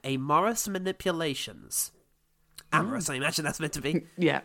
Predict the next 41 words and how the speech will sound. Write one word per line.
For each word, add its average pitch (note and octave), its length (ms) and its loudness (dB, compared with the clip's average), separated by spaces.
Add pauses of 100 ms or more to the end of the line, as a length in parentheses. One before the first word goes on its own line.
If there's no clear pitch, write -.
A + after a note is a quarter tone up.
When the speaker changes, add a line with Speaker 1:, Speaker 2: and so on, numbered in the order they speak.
(180)
Speaker 2:
<laughs> B3+ 200 6
Speaker 1:
Amorous. E3 920 10 (240)
Speaker 2:
Amorous. G#3 1080 6
Speaker 1:
<laughs> - 60 -18
A, A3+ 260 12
Speaker 2:
Dancer. E3+ 340 8
Speaker 1:
amorous G3+ 500 6
dancer. C#3 520 4
<laughs> - 500 -12
Speaker 2:
Yeah. - 100 0 (840)
Speaker 1:
Meets D#3 180 2
Speaker 2:
Super C#3 120 6
Speaker 1:
up - 40 0
with B2+ 100 2
her. - 40 0
Speaker 2:
sexy. - 440 2 (560)
Speaker 1:
Uh, D3 280 8 (160)
and C#3+ 80 -4
the D3 60 0
last F3 300 6
one C#3 120 -2
is C3 400 -2
Three F#3+ 280 -2
thousand D#3+ 440 4
Years C3 200 -2
of B2+ 120 -6
Longing, A#2+ 400 -4
which B2 200 -10
is B2+ 100 -10
the - 100 -10
new, C#3 260 -4 (100)
new D3 180 -2
movie C3 340 -2
by A#2+ 480 -2
George D3 280 0
Miller, B2+ 340 -2
director B2 300 -10
of A#2+ 80 -10
the A#2+ 60 -12
Mad A#2 220 -6
Max - 280 -2